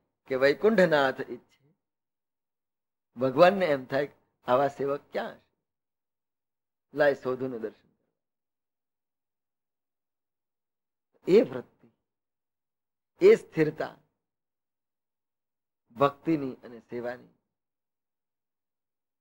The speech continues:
અજોડ બે નમૂન. અંતે લક્ષ્મણદાસજી મહારાજ જેવી વિભૂતિ, સંત વિભૂતિ, જે સેવા લેવા માટે કેળવાયેલો હોય સાધુ, એ સેવા કરી શકે ખરો?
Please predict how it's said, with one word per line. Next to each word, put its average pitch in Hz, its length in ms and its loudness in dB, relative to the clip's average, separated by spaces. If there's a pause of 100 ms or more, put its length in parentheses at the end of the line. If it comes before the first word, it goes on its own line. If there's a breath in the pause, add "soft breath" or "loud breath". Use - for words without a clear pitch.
(400)
અજોડ 135 320 0
બે 135 200 -2
નમૂન. 120 340 -8 (800)
અંતે 131 260 -2
લક્ષ્મણદાસજી 147 600 0
મહારાજ 143 380 -2
જેવી 135 280 -16 (520)
વિભૂતિ, 131 420 -6
સંત 180 280 -2
વિભૂતિ, 156 440 -6 (2250)
જે 147 120 -6
સેવા 139 400 -2
લેવા 131 360 2
માટે 180 300 0
કેળવાયેલો 147 640 4
હોય 123 220 -8 (920)
સાધુ, 110 280 -6 (1400)
એ 127 80 -2
સેવા 135 320 -2
કરી 127 260 -10
શકે 127 280 -16
ખરો? 127 220 -20